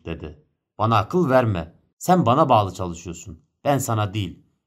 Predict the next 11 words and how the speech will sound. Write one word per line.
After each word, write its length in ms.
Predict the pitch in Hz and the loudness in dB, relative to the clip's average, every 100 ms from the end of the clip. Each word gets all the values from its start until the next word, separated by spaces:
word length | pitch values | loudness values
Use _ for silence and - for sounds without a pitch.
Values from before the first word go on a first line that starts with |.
| _ - | _ -4
Önümüzdeki 500 | 120 139 135 165 185 | 0 2 0 -2 -8
kitap 320 | 170 113 - | 0 0 0
ne 100 | 196 | 2
yazıyorsa 420 | 180 131 143 143 | 2 2 -4 0
o 60 | 196 | 2
yapılacak. 680 | 127 107 95 85 78 _ _ _ _ - | 2 0 -8 -8 -12 _ _ _ _ 2
Ben 240 | 147 143 143 | 4 4 2
bu 80 | |
dosya 340 | 175 170 - 107 | 2 2 0 -4
kapandı 540 | 135 135 147 143 110 | -4 0 0 0 -2
demeden 560 | 156 160 117 151 170 | 2 2 2 0 0